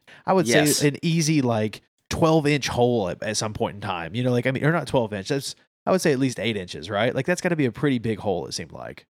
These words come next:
Speaker 2: So here's, here's where we're gonna get into my problems with, with Ida's, uh, Ida's new, uh, move, super move. And technically, I think we've seen him do this before,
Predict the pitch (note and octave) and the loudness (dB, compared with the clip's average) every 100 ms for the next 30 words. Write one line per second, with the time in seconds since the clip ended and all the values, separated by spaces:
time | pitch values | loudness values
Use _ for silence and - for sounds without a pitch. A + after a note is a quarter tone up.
0 | _ - C#3+ C#3 F3+ F3 E3 - E3 F#3 | _ -4 -2 2 2 0 -2 -4 -2 0
1 | D3+ C#3+ B2+ B2 A#2+ A#2 A#2 G#2+ G#2 G#2+ | 0 -2 -2 -2 -2 -2 -2 -2 0 0
2 | G2+ F#2 - F#2+ - - _ E2+ F#2+ E2+ | 0 -2 -6 -8 -8 -18 _ -12 -10 -8
3 | E2 D2 - - _ _ - F2 - - | -6 -8 -10 -18 _ _ -6 -4 -4 -6
4 | A2+ G#2 G2 G2+ F#2+ F2+ - _ _ _ | -4 -2 0 0 0 -2 -8 _ _ _
5 | - G2 F2+ E2+ G2+ F2 B1 - - - | -12 -6 -6 -2 -4 -4 -8 -16 -12 -6
6 | A#2+ F#2 F2 B1 - _ - - - A#2 | -6 -6 -8 -10 -12 _ -20 -18 -8 -2
7 | G3+ A#3 A3 F#3+ F3 B2+ F3+ F3 D3 - | 0 0 0 0 0 -2 -4 -2 -4 -2
8 | C3 C3 C3 B2 - C3 G#2+ A#2 - G#2 | -2 -2 -2 -6 -8 -6 -4 -6 -4 -2
9 | G#2+ A2 - G2 - G2+ A2 | 0 -2 -4 -10 -4 0 -2